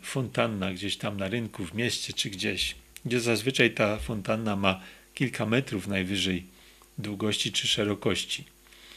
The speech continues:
Ta sadzawka miała około pięćdziesięciu metrów wymiarów, takich sz-,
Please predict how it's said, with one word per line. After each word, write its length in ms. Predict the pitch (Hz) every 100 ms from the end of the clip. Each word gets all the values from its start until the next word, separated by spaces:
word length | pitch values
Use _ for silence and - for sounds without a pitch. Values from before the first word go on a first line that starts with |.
| - -
Ta 140 | -
sadzawka 600 | 117 123 98 120 - 110
miała 340 | 104 101 104 95 - - - - - -
około 440 | 131 127 135 147
pięćdziesięciu 1000 | 143 143 131 117 - 135 127 - 117 110 135
metrów 680 | 143 117 127 - 90 - - - -
wymiarów, 640 | 104 107 110 95 90 85
takich 440 | - 98 - 110 -
sz-, 220 | - -